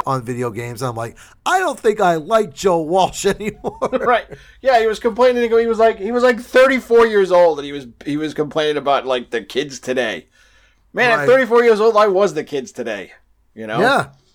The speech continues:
Speaker 2: Um, eh, Joe Walsh is, is the sort of guy who's, he falls into the category of solo artist. He's great when he has a really tight band with him who kinda keeps him working hard to write good songs. So when he's in the James Gang, there's a, a bunch of songs in James Gang that are great.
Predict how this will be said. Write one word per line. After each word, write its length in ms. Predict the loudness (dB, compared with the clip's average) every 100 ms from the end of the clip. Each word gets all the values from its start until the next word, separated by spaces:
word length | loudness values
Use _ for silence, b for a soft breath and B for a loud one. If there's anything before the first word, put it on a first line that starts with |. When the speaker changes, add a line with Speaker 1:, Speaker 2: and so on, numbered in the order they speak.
| _ -4
Speaker 2:
Um, 580 | 2 2 2 -2 -12 -16 _ -4
eh, 120 | -4 -4 -12 -8
Joe 220 | 0 0
Walsh 280 | 2 2 0
is, 160 | -4
is 240 | -4 -4 -4
the 100 | -6
sort 240 | -2 -2
of 100 | -2
guy 300 | -2 -2 0
who's, 240 | -4 -10 -16
he 140 | -18
falls 340 | -4 0 0
into 180 | -2 -6
the 120 | -6
category 560 | -4 -2 -2 -2 -2 -2
of 180 | -6 -8
solo 240 | -4 -2 -2
artist. 440 | -2 -4 -8 -14 _
He's 280 | -12 -10 -10
great 360 | -6 0 0
when 120 | 0 -6
he 60 |
has 180 | -4 -4
a 40 |
really 300 | -2 0 -2
tight 300 | -2 -2 -2
band 260 | -2 -2 -2
with 80 | -2
him 200 | -4 -4
who 200 | -8 -10 _ -14
kinda 300 | -4 -4 -4
keeps 380 | -8 -6 -6 -2
him 360 | -2 -2 -6 _
working 400 | -4 -4 -4 -6
hard 240 | -4 -4
to 80 | -4
write 220 | -4 -4
good 180 | -4 -6
songs. 320 | -4 -2 -4
So 100 | -6
when 120 | -6
he's 120 | -6 -6
in 60 |
the 100 | -6
James 320 | -2 -2 -2
Gang, 220 | -2 -4 -4
there's 140 | -6
a, 120 | -6 -8 -8
a 60 |
bunch 240 | -2 -2 -2
of 80 |
songs 240 | -2 -2 -2
in 120 | -8
James 280 | -6 -6 -4
Gang 260 | -6 -4
that 140 | -6 -6
are 40 |
great. 320 | -4 -6 -8